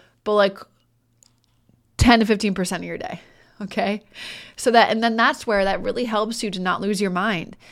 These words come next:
right? Like, you don't have to be restrictive. You don't have to cut out things that you don't love. You don't have to get rid of the items that you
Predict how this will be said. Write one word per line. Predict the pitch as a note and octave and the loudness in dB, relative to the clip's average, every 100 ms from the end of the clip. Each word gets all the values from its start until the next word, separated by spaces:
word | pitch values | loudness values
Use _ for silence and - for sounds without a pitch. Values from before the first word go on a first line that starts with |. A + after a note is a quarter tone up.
| - - | -20 -4
right? | F#3 F#3 G#3+ | 2 4 4
Like, | G3+ F#3+ | 2 0
you | F#3+ | 0
don't | A3+ D4 | -2 -2
have | - A#3 A#3+ | 0 2 2
to | A3 | -2
be | G#3+ | -2
restrictive. | F#3 F#3 - A3+ A3+ D#3 A#2 | -2 -6 -4 -6 -4 -8 -6
You | F#3 | -4
don't | A3+ A3 | -4 0
have | G#3 A3 | 0 0
to | A#3 | -4
cut | - | -4
out | A3 - | -4 -2
things | G3 G3+ | -4 -6
that | E3+ | -6
you | F#3 | -8
don't | F#3 G3 F3+ - | -4 -2 -2 -2
love. | F#3 F#3 D3+ | -2 -2 -2
You | F3+ | -6
don't | G3 | -8
have | F#3+ G3+ G#3 | -2 -2 -2
to | G3+ | -4
get | - | -4
rid | F#3+ G3+ | -2 -2
of | F3 | -4
the | F3+ F#3 | -4 -4
items | G3 F3+ F3 | -2 -4 -6
that | - | -6
you | F#3 | -6